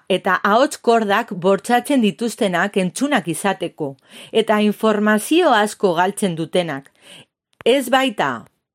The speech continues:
berdin entzuten. Horrek eta distantziak informazio asko galtzea eragiten dute. Izan ere, keinu bat,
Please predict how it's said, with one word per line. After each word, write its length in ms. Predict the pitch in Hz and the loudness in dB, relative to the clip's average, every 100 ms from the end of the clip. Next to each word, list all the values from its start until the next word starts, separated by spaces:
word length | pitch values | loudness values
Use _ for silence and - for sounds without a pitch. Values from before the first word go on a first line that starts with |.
| 185 | -2
berdin 640 | 185 240 202 175 202 381 - _ _ _ - - | 0 2 0 -2 -4 -6 -12 _ _ _ -18 -4
entzuten. 720 | 190 180 240 233 151 127 - _ _ _ _ _ _ _ _ _ _ _ _ _ _ _ | -2 -2 -4 -2 -4 -8 -14 _ _ _ _ _ _ _ _ _ _ _ _ _ _ _
Horrek 440 | 220 233 302 208 | 0 4 2 0
eta 220 | 175 175 165 | -2 -2 -2
distantziak 840 | 175 - 247 269 - 190 175 254 - | -2 -2 0 0 0 0 0 -4 -8
informazio 840 | - 190 - 202 196 196 - 294 339 | -6 -4 0 0 0 -2 0 0 2
asko 400 | 226 220 - 190 | 2 0 0 2
galtzea 600 | 190 254 - 294 302 339 | 2 0 -2 0 0 0
eragiten 640 | 202 190 214 202 - 170 160 | -2 0 0 -2 -2 -4 -4
dute. 340 | 170 - 135 - | -8 -8 -12 -12
Izan 340 | 170 - 220 | -10 -4 -2
ere, 400 | 233 233 233 247 - _ _ _ | 0 0 0 -2 -10 _ _ _
keinu 360 | 269 277 240 180 | 0 2 2 2
bat, 340 | 160 135 - | 0 -2 -10